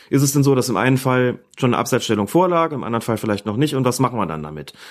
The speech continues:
So Fälle gibt es sicherlich und dann muss man auch irgendeine Form von Entscheidung treffen und zur Not muss die halt lauten, dass entschieden wird,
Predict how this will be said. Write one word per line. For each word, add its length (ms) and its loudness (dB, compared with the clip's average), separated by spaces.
So 140 0
Fälle 460 2
gibt 320 -4
es 120 0
sicherlich 640 0
und 80 -2
dann 100 2
muss 120 -2
man 100 0
auch 60 0
irgendeine 220 2
Form 180 2
von 120 0
Entscheidung 360 0
treffen 320 -2
und 120 -2
zur 100 2
Not 160 2
muss 140 0
die 100 0
halt 160 0
lauten, 240 0
dass 120 -4
entschieden 360 -2
wird, 200 0